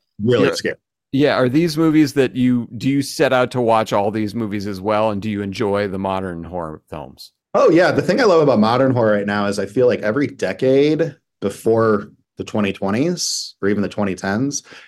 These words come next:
Speaker 1: you could kinda define each decade by, like, what was popular in horror. Uh, you know, like, the sixties and seventies was kinda, like,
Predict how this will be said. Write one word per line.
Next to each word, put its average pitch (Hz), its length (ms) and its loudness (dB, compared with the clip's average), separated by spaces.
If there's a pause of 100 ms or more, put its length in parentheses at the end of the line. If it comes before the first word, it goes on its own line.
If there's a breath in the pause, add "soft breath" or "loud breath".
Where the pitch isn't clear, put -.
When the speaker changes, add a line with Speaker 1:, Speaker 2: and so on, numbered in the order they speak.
Speaker 1:
you 110 120 2
could 117 140 -2
kinda 135 260 0
define 110 880 -2 (360)
each 110 240 -4
decade 110 420 0
by, 98 140 0
like, 92 320 -2
what 85 400 -4 (160)
was 87 100 -4
popular 147 580 0
in 147 80 2
horror. 143 480 0 (460 loud breath)
Uh, 92 100 -6 (120)
you 95 80 -4
know, 92 200 0
like, 87 360 -4 (400)
the 95 100 -2
sixties 107 580 0
and 90 140 -4
seventies 90 480 -2
was 85 160 -6
kinda, 90 260 -2
like, 80 400 -4